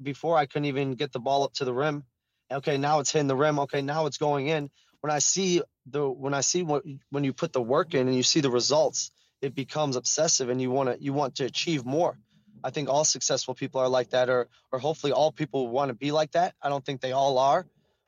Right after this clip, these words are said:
but, but people are capable of that. And for me, it's, I've always wanted more. You know, as a, as a freshman in high school going, or as, yeah, as a freshman in high school t-, going to the, one of the top high schools in the country,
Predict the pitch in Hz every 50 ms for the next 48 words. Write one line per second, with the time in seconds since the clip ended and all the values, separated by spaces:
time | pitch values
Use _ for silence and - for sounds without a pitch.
0 | _ - 143 139 139 - _ 147 135 - - 175 185 - 160 143 123 - - 165
1 | 190 175 156 - 131 127 123 117 123 123 - - _ _ - 147 139 - - 123
2 | 127 151 180 175 143 139 - - - 147 147 139 143 143 139 156 139 - 127 139
3 | 147 135 127 117 127 139 165 156 - - _ _ _ _ _ _ - 143 139 135
4 | 147 151 143 131 123 139 135 131 120 131 135 135 - - - 160 156 143 - -
5 | 139 131 123 147 165 160 - - 135 131 127 131 135 139 139 135 131 - _ _
6 | _ _ - 139 143 135 135 143 165 151 135 117 - - 165 151 120 139 135 131
7 | 165 185 - - 139 127 - - - _ - 147 147 139 - - 135 131 147 147
8 | 139 131 - - - 165 151 - _ _ - - - - - - _ _ _ _
9 | _ - 156 175 180 - - 175 165 147 139 156 139 123 - - - 175 196 190
10 | - - 151 143 151